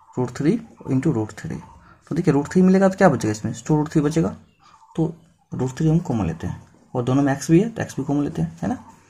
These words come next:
तो क्या आएगा मेरे पास, देखिए इसमें एक्स आएगा Plus का, इसमें क्या आएगा मेरे पास, सिक्स में हम root three निकालेंगे तो two root three बचेगा,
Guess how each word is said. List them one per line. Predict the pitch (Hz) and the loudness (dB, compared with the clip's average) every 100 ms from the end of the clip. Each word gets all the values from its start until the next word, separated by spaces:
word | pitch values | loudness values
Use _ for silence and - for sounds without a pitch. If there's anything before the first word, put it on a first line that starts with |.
| _ _ - | _ _ -10
तो | |
क्या | 147 185 | 0 2
आएगा | 202 | 4
मेरे | 190 | 4
पास, | 196 160 | 2 0
देखिए | 131 180 | -2 -6
इसमें | 165 160 156 | -2 0 0
एक्स | 156 160 | 0 2
आएगा | 165 196 - - _ _ _ _ _ _ - | 2 0 -6 -20 _ _ _ _ _ _ 2
Plus | 165 165 | 2 4
का, | 147 | -2
इसमें | - 170 | 0 2
क्या | 175 | 2
आएगा | 175 | 4
मेरे | 175 170 | 2 2
पास, | 170 226 - _ - _ _ | 0 -4 -10 _ -20 _ _
सिक्स | - 165 - - _ _ _ _ 143 | 0 0 -4 -14 _ _ _ _ 2
में | 147 | 4
हम | 156 147 | 6 4
root | 135 | 0
three | - | 0
निकालेंगे | 151 143 139 156 | 0 2 0 0
तो | 165 | -2
two | 139 | -2
root | 120 - | -4 -4
three | 120 | -6
बचेगा, | 98 90 67 | -6 -6 -10